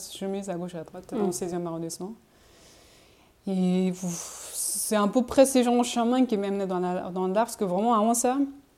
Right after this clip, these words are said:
Speaker 1: j'ai jamais pensé que je vais faire de l'art. Enfin, je savais, à vrai dire, je connaissais pas trop tout ce qui est art plastique, parce que je n'aime pas, euh, une, enfin, mes parents, euh,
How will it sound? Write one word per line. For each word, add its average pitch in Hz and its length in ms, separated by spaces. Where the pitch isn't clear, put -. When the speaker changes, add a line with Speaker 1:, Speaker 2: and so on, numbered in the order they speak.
Speaker 1:
j'ai 190 160
jamais 220 220
pensé 233 320
que 202 80
je 208 60
vais 190 80
faire 180 180
de 175 60
l'art. 170 100
Enfin, 175 160
je 175 80
savais, 196 220
à 196 80
vrai 202 180
dire, 220 120
je - 120
connaissais 185 300
pas 226 160
trop 233 420
tout 202 140
ce - 80
qui - 80
est - 20
art 190 200
plastique, - 500
parce - 80
que 196 100
je 180 140
n'aime 180 260
pas, 185 560
euh, 165 40
une, 170 240
enfin, 175 200
mes 175 160
parents, 190 560
euh, 170 160